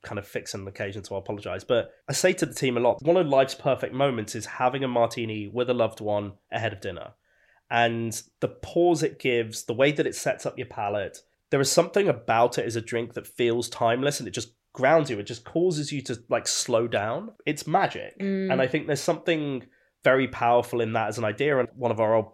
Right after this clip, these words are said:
Speaker 1: business partners, one of my oldest friends, was, was over from the States recently. We had a martini together and it was just, again, you know, it doesn't, it, it morphs depending on who you're with and where you are,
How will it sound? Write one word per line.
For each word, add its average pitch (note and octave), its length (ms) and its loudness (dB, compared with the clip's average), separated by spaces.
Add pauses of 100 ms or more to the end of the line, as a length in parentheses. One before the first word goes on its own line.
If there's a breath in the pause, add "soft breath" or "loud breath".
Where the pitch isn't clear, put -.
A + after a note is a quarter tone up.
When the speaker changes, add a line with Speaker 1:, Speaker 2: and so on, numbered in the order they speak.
(120)
Speaker 1:
business D#3 260 4
partners, A2 460 2
one A#2+ 100 0
of A2 60 -2
my G#2+ 220 0 (140)
oldest B2+ 320 0
friends, A#2 340 0
was, A2 440 0
was A#2+ 180 -4
over A#2 280 2
from A2 180 -8
the G#2+ 60 -6
States A2+ 440 -2
recently. F#2+ 580 -8 (300 soft breath)
We A#2 100 0
had C3+ 160 8
a B2 60 -2
martini A#2+ 420 2
together G#2 360 -2
and G#2 80 -6
it F#2+ 60 -10
was A2 120 -8
just, - 360 -2 (340)
again, C3+ 500 4
you G#2+ 100 -4
know, A2+ 100 0
it A#2 100 -2
doesn't, C#3 360 0 (360)
it, C3+ 180 -2
it D#3 160 2
morphs D#3+ 540 6
depending C#3+ 320 -2
on C3+ 80 2
who C3 120 0
you're C3+ 200 2
with C3 180 2
and A2+ 140 -2
where B2+ 160 8
you B2 220 2
are, A#2 360 6